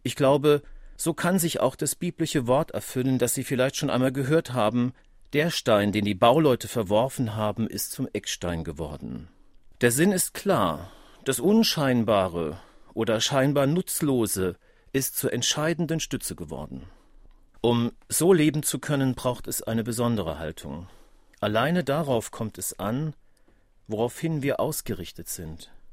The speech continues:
Ja, natürlich, eine solche Präsenz und Offenheit können wir nicht immer leisten. Wäre ich in Gedanken geblieben, so wie es oft ist,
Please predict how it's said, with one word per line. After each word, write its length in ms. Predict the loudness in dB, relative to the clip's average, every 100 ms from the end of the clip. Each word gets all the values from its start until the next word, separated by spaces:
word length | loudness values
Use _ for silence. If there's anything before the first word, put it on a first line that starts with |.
| -20 -20 _ _ _ -6
Ja, 120 | -2
natürlich, 580 | -2 -2 -4 -4 -6 -6
eine 160 | -4
solche 360 | 0 0 0 -6
Präsenz 540 | -8 -6 -2 -2 -2
und 200 | -6 -6
Offenheit 600 | -8 -4 -4 -2 -2 -4 -16 _ _ _ -8
können 200 | -4 -2
wir 80 |
nicht 200 | -2 -4
immer 200 | -2 0
leisten. 560 | 2 0 -2 -8 -10 -14 -18 -20 -20 -20 _ _
Wäre 320 | -6 -2 -2 -4
ich 260 | -8 -10
in 100 | -10
Gedanken 440 | -8 -4 -4 -2 -6
geblieben, 600 | -6 -8 -6 -4 -6 -6 _ _ _ _ -12
so 300 | -4 -2 0
wie 100 | -2
es 180 | 0
oft 280 | -2 -4 -4
ist, 380 | -4 -2 -6